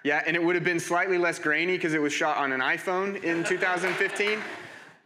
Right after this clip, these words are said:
But the photo would have been essentially the same, like, some bad hairdos, some, you know, the fashion's actually coming back around from nineteen ninety-two. So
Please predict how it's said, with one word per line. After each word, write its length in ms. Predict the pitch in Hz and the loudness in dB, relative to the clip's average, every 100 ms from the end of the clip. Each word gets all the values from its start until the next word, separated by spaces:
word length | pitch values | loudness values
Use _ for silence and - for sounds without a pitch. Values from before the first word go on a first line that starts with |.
| 147 | -2
But 160 | 175 | 0
the 120 | 196 | 0
photo 360 | 190 226 240 233 | 0 0 2 2
would 120 | 240 | 2
have 120 | 233 | 2
been 140 | 202 214 | 2 0
essentially 480 | 202 202 220 220 202 | 2 0 2 2 2
the 100 | 185 | 2
same, 320 | 226 196 160 | 2 2 2
like, 160 | 156 | 0
some 220 | 156 185 170 | 0 0 2
bad 240 | 170 170 | 2 2
hairdos, 600 | 170 170 165 160 156 151 | 2 2 2 2 2 0
some, 520 | 147 165 151 147 143 | 0 0 2 0 0
you 120 | 139 | 0
know, 180 | 135 123 - - - | 0 0 -4 -14 -6
the 180 | 147 160 | -2 0
fashion's 460 | - 226 285 160 | 0 0 0 0
actually 280 | 147 131 135 | 0 0 -4
coming 180 | 143 131 | -2 -2
back 200 | 123 120 | -2 -2
around 440 | 120 180 143 98 101 | 0 0 0 -4 -10
from 320 | - 135 127 | -4 -2 0
nineteen 340 | 123 117 123 | 0 0 -2
ninety-two. 600 | 120 117 110 170 143 101 | 0 0 0 0 0 0
So 340 | - 135 120 | -2 0 0